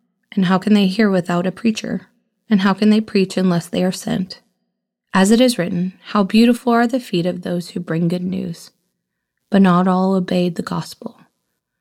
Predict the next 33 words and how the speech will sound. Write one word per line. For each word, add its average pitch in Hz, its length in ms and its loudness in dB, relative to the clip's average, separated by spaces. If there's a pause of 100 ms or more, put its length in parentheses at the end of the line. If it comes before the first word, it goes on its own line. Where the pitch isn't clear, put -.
(160)
For - 160 -2
Isaiah 190 400 4
said, 185 420 -4 (420)
"Lord, 208 440 2 (220)
who 240 100 0
has 220 180 4
believed 208 400 2
our 202 100 0
message?" 208 600 -6 (440)
So - 160 -2
faith 214 280 0
comes 214 300 -2
from 202 260 -2
what 180 140 0
is 208 160 -2
heard, 165 320 -8 (420)
and 208 120 4
what 196 100 4
is 185 160 0
heard 240 300 0
comes 185 260 -2
through 175 220 -4
the 180 80 -2
message 175 400 -6
about 180 240 -8
Christ. - 520 -8 (460)
But 190 140 2
I 185 60 4
ask, 175 440 -2 (380)
did 202 120 2
they 202 120 4
not 190 320 0
hear? 208 320 0